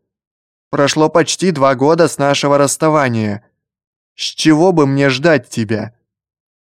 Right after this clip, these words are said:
«У нас общий ребёнок, ради которого», не сдавалась эта нахальная девица, «ребёнок, которого ты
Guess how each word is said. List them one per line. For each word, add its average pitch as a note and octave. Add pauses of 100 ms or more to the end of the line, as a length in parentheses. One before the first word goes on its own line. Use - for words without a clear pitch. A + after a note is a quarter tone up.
(120)
«У C#3+
нас D3+
общий D3
ребёнок, E3
ради C3+
которого», E3 (140)
не C3+
сдавалась B2+
эта C3+
нахальная B2
девица, B2 (380)
«ребёнок, A#2+
которого B2+
ты D3